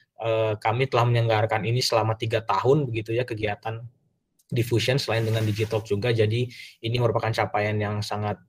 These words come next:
eh, menggembirakan buat C F D S, dan nantinya juga butuh masukan dari teman-teman semua, dari teman-teman mahasiswa maupun dari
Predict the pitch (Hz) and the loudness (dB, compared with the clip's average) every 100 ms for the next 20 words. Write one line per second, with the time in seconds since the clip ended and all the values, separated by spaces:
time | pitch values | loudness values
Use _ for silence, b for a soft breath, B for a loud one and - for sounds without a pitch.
0 | - 104 101 107 110 113 110 104 123 135 | -6 -4 0 2 4 4 2 2 2 4
1 | 113 113 107 - 107 123 113 113 113 110 | 4 4 2 0 -2 0 2 2 -2 -2
2 | 120 117 117 131 143 131 113 107 117 101 | -2 0 2 4 4 2 -2 -2 -2 -2
3 | _ 127 120 135 120 135 123 117 113 113 | _ -2 2 2 2 -2 2 4 4 2
4 | 113 117 110 113 131 160 143 143 110 113 | -2 -2 -2 -4 0 2 4 4 2 0
5 | 110 110 110 110 107 117 123 135 131 127 | -2 -6 -6 -6 -2 0 0 2 2 2
6 | 113 107 110 107 | 2 -4 -6 -8